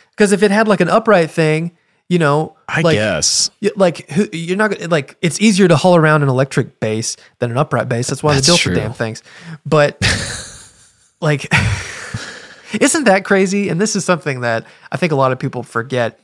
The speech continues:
Speaker 1: Like, in the early fifties, when guitar was in, it was still king, like, the electric bass, even though it was super crucial, hadn't really taken off that much yet. So people were still playing uprights and having to gig with those things. These lucky guitar players that showed up with a little box and a, and a case, and their amp and then their case.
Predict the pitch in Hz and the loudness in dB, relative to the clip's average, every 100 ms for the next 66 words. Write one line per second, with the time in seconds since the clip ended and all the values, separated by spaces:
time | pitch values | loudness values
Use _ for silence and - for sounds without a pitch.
0 | _ 156 165 175 196 214 - 175 165 139 | _ -2 0 2 4 4 2 0 2 0
1 | 131 139 123 - 143 160 151 131 139 135 | 0 -4 -4 0 4 4 4 2 -2 -4
2 | - 135 127 - 160 139 - _ _ _ | -6 -8 -6 -4 0 -2 -4 _ _ _
3 | - 185 147 117 123 _ - - 139 - | -2 0 0 -4 -10 _ -12 -2 -2 0
4 | 143 202 - 131 127 185 156 - 170 165 | 0 2 0 0 2 2 2 0 0 2
5 | 160 139 131 - 220 139 208 - 127 - | 4 4 0 -2 -4 -2 0 0 -4 -2
6 | 180 202 185 160 135 160 147 123 208 - | -2 0 0 0 0 -4 -2 -2 -2 -4
7 | - 127 123 120 - 135 139 175 160 240 | -6 -6 -4 -6 -4 -4 -2 -4 -2 0
8 | 240 185 - 202 180 180 - - 190 156 | 2 0 0 0 0 0 2 0 2 0
9 | - 160 156 143 131 160 220 208 - 120 | 0 -2 -2 -2 -2 -2 -2 -2 -2 -6
10 | - 120 131 139 131 147 170 139 120 143 | -6 -6 -6 -8 -2 -2 -2 -4 0 0
11 | 175 123 113 123 - 135 123 - 123 139 | 0 -2 -2 -4 -2 0 -2 -4 -4 -2
12 | 127 127 127 - 117 107 - 110 - 131 | 0 2 2 -2 -8 -8 -10 -12 -6 -4
13 | 131 123 - _ _ - - _ 139 127 | -2 -4 -8 _ _ -20 -20 _ -10 -6
14 | 127 131 127 117 117 110 101 131 120 | -6 -6 -6 -8 -8 -8 -8 -8 -8